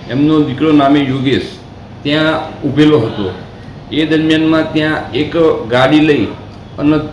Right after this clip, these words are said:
પાંચેક ઈસમો આવેલા અને તેની પાસે રાખડીના પૈસાની ઉઘરાણી કરતા હતા એમ. અને એ દરમિયાનમાં ઝપાઝપી અને મારામારી કરી અને આ જે યોગેશ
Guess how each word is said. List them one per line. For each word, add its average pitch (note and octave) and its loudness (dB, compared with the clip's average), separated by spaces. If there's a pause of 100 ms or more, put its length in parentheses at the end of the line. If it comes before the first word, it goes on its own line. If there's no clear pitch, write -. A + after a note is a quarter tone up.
(160)
પાંચેક B2 0
ઈસમો C#3+ 2
આવેલા A2+ 0 (580)
અને C#3+ 2 (160)
તેની D3 2
પાસે D3+ 0 (100)
રાખડીના D3+ 0
પૈસાની D3+ 0
ઉઘરાણી C3 2
કરતા G#2+ 2
હતા F#2 -2
એમ. G2 -4 (680)
અને D3 2 (120)
એ E3+ 4
દરમિયાનમાં D#3+ 2
ઝપાઝપી D3+ 2
અને D3+ 2
મારામારી D3 4
કરી D3+ 2 (500)
અને D3 0
આ C3+ -4 (120)
જે D#3+ 6 (320)
યોગેશ C#3+ 2